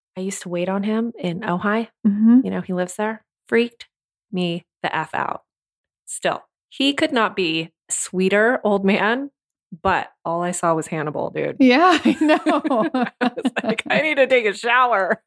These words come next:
Speaker 2: <laughs> I would be like that too.
Speaker 1: Yeah.
Speaker 2: But he is a true sociopath, this guy.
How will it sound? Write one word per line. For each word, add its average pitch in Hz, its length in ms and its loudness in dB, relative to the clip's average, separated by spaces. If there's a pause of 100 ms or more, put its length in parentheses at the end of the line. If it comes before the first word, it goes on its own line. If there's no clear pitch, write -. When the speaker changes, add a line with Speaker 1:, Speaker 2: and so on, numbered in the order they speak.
(120)
Speaker 2:
<laughs> 539 1040 -2
I 254 100 0
would 240 220 2
be 220 100 2
like 196 240 4
that 196 380 0
too. - 440 2 (120)
Speaker 1:
Yeah. - 400 -2 (720)
Speaker 2:
But - 460 4
he 320 380 -2
is 320 140 2
a 320 80 4
true 294 380 4
sociopath, 262 920 2
this 185 200 -6
guy. 170 520 2